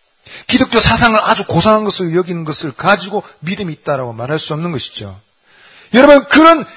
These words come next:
좋은 기호가 있다 할지라도 삶이 없다면 무슨 의미가 있습니까? 그 사람이 그리스도 때문에 그 몸으로 하는 것이 아무것도 없고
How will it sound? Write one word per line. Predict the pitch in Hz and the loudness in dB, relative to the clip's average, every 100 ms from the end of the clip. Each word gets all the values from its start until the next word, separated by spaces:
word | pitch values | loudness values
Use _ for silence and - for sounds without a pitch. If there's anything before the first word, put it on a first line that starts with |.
| - - | -14 0
좋은 | 180 214 269 294 | 6 6 6 2
기호가 | - 208 202 | -4 0 0
있다 | 202 202 | 2 0
할지라도 | 165 156 127 160 160 107 - | 0 -2 -6 -6 -8 -10 -16
삶이 | - 160 202 | -10 -8 -6
없다면 | 175 139 123 107 | -8 -10 -10 -12
무슨 | 104 156 | -10 -8
의미가 | 156 170 | -6 -4
있습니까? | 170 - 180 135 113 95 _ _ _ _ _ _ | -4 -6 -10 -12 -14 -20 _ _ _ _ _ _
그 | 180 | 0
사람이 | 202 202 196 | 4 4 2
그리스도 | 208 196 208 | 0 0 0
때문에 | - 185 170 160 | 0 -2 -2 -4
그 | 135 175 | -4 0
몸으로 | 185 208 214 | 0 0 -2
하는 | - 220 | -4 -6
것이 | 214 - | -4 -4
아무것도 | 151 170 180 - | -4 -6 -8 -12
없고 | 107 - 156 - | -14 -12 -14 -14